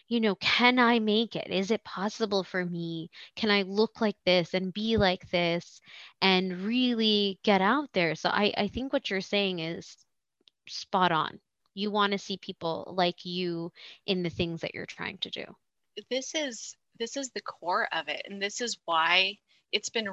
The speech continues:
Speaker 2: really easy and also inspiring for me to volunteer or to lend my time or experience, because another woman's success is something that we should celebrate. And there's the saying, "A rising tide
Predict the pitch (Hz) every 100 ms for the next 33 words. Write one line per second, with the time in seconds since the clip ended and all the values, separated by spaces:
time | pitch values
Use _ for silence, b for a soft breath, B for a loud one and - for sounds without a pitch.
0 | 185 196 196 180 - 180 202 214 143 -
1 | - - 196 180 175 180 - 180 180 -
2 | 185 185 185 185 - 175 170 185 175 175
3 | 175 175 240 254 294 - _ _ - 208
4 | 175 165 - 175 175 170 - 170 147 147
5 | - - 196 175 _ _ _ 185 170 165
6 | - 170 170 - - 175 165 - 160 160
7 | - - 247 254 196 147 - 208 - 214
8 | 208 - - _ _ _ _ _ _ -
9 | 220 220 311 262 226 233 - 285 - -
10 | 160 226 - - 202 - 190 196 202 196
11 | 185 - 180 - - 156 143 147 - -
12 | - _ _ _ _ _ 190 175 165 208
13 | 208 202 185 190 160 143 175 185 190 196
14 | 190 - 180 170 170